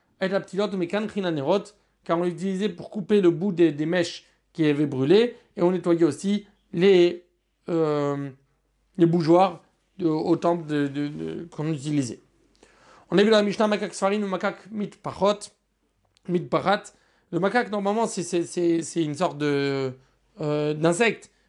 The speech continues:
qui mange les, ces li-, les livres, ou alors qui mange les manteaux des livres. Mais nous, on avait dit dans la Mishnah, on parlait à propos de, du reste, de ce qui reste. Ça, on fabrique, ça fait après que les livres ou les manteaux des livres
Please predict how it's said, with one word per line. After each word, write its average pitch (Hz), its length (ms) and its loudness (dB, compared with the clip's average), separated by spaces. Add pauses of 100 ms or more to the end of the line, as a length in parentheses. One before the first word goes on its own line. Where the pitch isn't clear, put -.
(160)
qui - 120 -8
mange 196 360 0
les, 143 600 -2
ces 147 160 -8
li-, 175 240 0
les 147 120 6
livres, 214 300 4 (480)
ou 170 60 -2
alors 170 160 4
qui 185 80 -4
mange 180 240 0
les 170 80 6
manteaux 180 380 4
des 160 120 0
livres. 180 440 0 (720)
Mais 202 500 4
nous, 180 140 -2
on 196 200 0
avait 156 180 0
dit 165 160 0
dans 165 60 2
la 156 60 2
Mishnah, 151 280 0
on 190 60 -4
parlait 170 240 2
à 170 80 4
propos 147 340 0
de, 165 260 2 (960)
du 143 180 0
reste, 170 360 2
de 139 100 -8
ce - 80 -12
qui 165 160 0
reste. 170 220 2
Ça, 139 120 -6
on 135 100 -6
fabrique, 156 420 -4
ça 151 120 -4
fait 165 100 -2
après 160 200 -4
que 165 80 0
les 165 200 6
livres 165 260 -4
ou 160 80 0
les 156 80 0
manteaux 156 240 -2
des 214 80 -2
livres 240 220 2